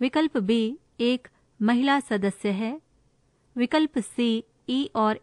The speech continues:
एच के बीच बैठा व्यक्ति के है। विकल्प डी,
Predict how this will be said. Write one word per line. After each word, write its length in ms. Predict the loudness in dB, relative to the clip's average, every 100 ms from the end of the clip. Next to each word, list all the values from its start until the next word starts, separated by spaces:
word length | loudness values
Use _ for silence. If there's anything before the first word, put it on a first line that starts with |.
| -2
एच 220 | -4 -2
के 200 | 0 2
बीच 400 | 2 0 0 -6 _ _ -8
बैठा 380 | 0 0 0 -2
व्यक्ति 380 | 0 -2 -2 -8
के 260 | -2 0 0
है। 280 | -2 -6 -10 _ _ _ _ _ _ -6
विकल्प 400 | -2 2 0 2
डी, 400 | 2 2 0 -2